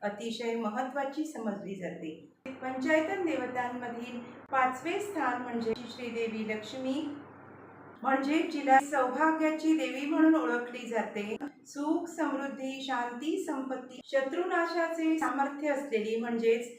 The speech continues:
ऋणरोगादी दारिद्र्य पाप क्षुधभ मृत्यवा भयशोक मनस्तापा नश्यंतु मम सर्वदा. याचाच अर्थ कर्ज, रोग, दारिद्र्य, दुःख, पाप, अपमृत्यू,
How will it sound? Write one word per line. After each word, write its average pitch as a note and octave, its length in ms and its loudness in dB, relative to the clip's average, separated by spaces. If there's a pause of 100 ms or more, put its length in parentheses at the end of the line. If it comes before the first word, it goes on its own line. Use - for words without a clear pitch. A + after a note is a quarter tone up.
(240)
ऋणरोगादी D#4+ 920 4
दारिद्र्य C4 560 2
पाप B3 420 -2
क्षुधभ A#3 560 -2
मृत्यवा A3 680 0 (400)
भयशोक F4 720 2
मनस्तापा C4+ 1000 2
नश्यंतु C4 880 -4
मम A3+ 260 -4
सर्वदा. F#3 580 -4 (100)
याचाच D4 560 2
अर्थ C4 300 -4 (240)
कर्ज, C4+ 360 2 (300)
रोग, C4 340 2
दारिद्र्य, C4 640 0
दुःख, C4+ 440 -8 (280)
पाप, B3 520 2
अपमृत्यू, A3+ 800 0